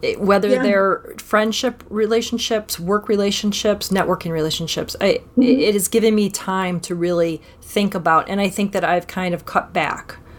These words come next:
Speaker 1: on, on all of that. So that, that's really helpful.
Speaker 2: Yeah. Well, you, you realize, like, okay, well, who, and, and I've re-, I've had to realize it over time because I'm like, "Oh, I wanna keep everybody," but I'm like, not everybody's at the same level. Some people will move up,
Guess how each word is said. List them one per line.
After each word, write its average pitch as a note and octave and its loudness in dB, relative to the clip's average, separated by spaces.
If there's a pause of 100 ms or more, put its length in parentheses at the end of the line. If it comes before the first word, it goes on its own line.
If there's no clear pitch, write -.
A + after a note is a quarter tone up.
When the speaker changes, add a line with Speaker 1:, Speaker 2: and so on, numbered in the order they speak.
(160)
Speaker 1:
on, F3 2
on D#3+ -2
all E3+ 6
of D3 2
that. C#3+ -2
So F3+ 6
that, F3+ 0 (140)
that's F3+ -2
really D#3+ 2
helpful. D3 -6 (540)
Speaker 2:
Yeah. G3 2
Well, A3+ 2
you, C4 0
you B3 2
realize, A#3+ 2
like, F#3 0
okay, G3 0
well, F#3 -2
who, G#3+ 0
and, - -2
and G#3 0
I've G#3 4
re-, G#3 4
I've G#3 -2
had G3+ 2
to G3 2
realize F#3+ 2
it F#3+ 0
over F3+ -2
time G3 2
because F#3 0
I'm F#3+ -4
like, G3+ -4
"Oh, B3 2
I D4 0
wanna D4 -2
keep D4 -4
everybody," B3 2
but A3 -2
I'm A3 2
like, G#3+ -2 (300)
not A3 2
everybody's A3+ 2
at F#3+ -8
the F#3+ -8
same G3 -2
level. A3 0
Some A#3 2
people B3+ 0
will A3+ 4
move A3+ 4
up, - 0